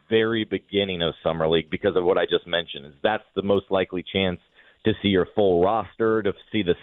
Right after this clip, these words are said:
stars. Um, the Friday night slate, which is opening night on July seventh, will have an incredible matchups with,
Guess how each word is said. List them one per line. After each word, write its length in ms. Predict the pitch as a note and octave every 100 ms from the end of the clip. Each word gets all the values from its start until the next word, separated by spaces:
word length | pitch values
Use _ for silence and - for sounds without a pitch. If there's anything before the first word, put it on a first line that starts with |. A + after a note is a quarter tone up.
| -
stars. 460 | G2 G#2 G#2+ A2 - _ _ -
Um, 420 | E2+ F2 E2 E2 -
the 120 | A2+ G#2+ -
Friday 340 | A#2+ C#3+ C#3+
night 220 | A#2+ A2 -
slate, 240 | G#2 F#2 D#2
which 140 | E2+
is 120 | F2 E2
opening 380 | G#2+ G#2 G2 F#2
night 200 | F2+ E2
on 140 | E2
July 280 | E2 F2 E2+ -
seventh, 320 | F2 D#2 D2+ _ _ _
will 160 | G2+ G2+
have 200 | G2+ F#2+
an 100 | F#2+
incredible 920 | F2+ G2 F#2+ - G#2+ G2 F2 D#2 D2+
matchups 680 | - G2 G2 F2 - E2 -
with, 160 | F2